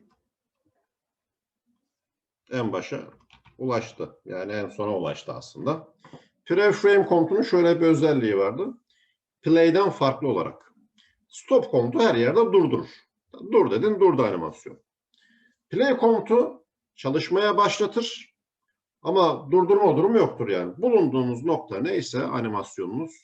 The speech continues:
veya film klibiniz o noktadan başlar çalışmaya. Yoluna devam eder. Sonuna kadar.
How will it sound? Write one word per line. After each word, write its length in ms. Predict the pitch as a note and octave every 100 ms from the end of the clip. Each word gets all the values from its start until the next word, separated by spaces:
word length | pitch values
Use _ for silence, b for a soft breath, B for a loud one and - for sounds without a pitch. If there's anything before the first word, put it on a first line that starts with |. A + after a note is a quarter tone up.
| -
veya 240 | G2 F#2+
film 280 | - A#2 G2+
klibiniz 400 | - F2 D#3+ D#3+
o 120 | G#3+
noktadan 440 | F#3 - D3+ E3
başlar 380 | - - - G3
çalışmaya. 680 | F#3+ F3+ F#3+ - F#3 F#3+ - _ _ _ _ _ _
Yoluna 400 | B3 E3 G#3 F3
devam 300 | D3+ A#2+ F#2+
eder. 340 | - - - _ _ _
Sonuna 340 | _ F#3+ F3+ C3+
kadar. 300 | - -